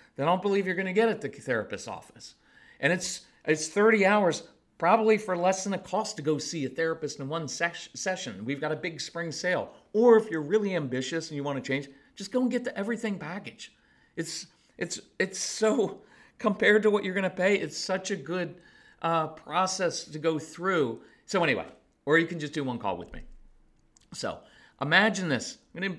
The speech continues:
s-, tailor this to men a little bit. Imagine that you get a new job and you go into your new job and your boss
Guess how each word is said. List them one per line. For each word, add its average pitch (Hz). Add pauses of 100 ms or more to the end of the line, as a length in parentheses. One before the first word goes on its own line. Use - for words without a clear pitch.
(120)
s-, 156
tailor 185
this 156
to 135
men 113
a 98
little 85
bit. - (640)
Imagine 214 (280)
that 170
you 175
get 156
a 139
new 135
job - (460)
and 143
you 214
go 233
into 226
your 214
new 175
job 101 (280)
and 165
your 175
boss 226